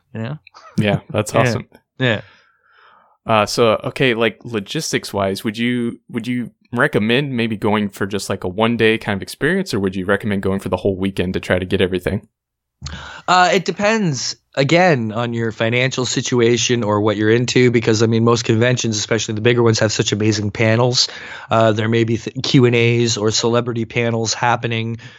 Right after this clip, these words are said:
Speaker 1: on a certain day. So if you are gonna go for one day, um, just to try, I would definitely recommend, you know, going through the convention schedule, which is always posted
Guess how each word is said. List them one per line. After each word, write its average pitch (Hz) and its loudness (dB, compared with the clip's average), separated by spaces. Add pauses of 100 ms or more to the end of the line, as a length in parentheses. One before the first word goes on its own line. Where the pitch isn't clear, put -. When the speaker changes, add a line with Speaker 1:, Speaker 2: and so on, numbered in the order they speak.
(180)
Speaker 1:
on 110 -2
a 110 -2
certain 110 -2
day. 113 0
So 135 2
if 117 -2
you 143 4
are 135 4
gonna 135 0
go 127 2
for 123 -4
one 120 0
day, 120 2 (560)
um, 113 2
just 113 -4
to 113 -6
try, 117 2
I 110 -4
would 117 -6
definitely 123 -2
recommend, 117 -2
you 117 -4
know, 107 -2
going 113 4
through 131 2
the 120 2
convention 117 2
schedule, 113 2
which 113 -4
is 110 0
always 113 4
posted 123 0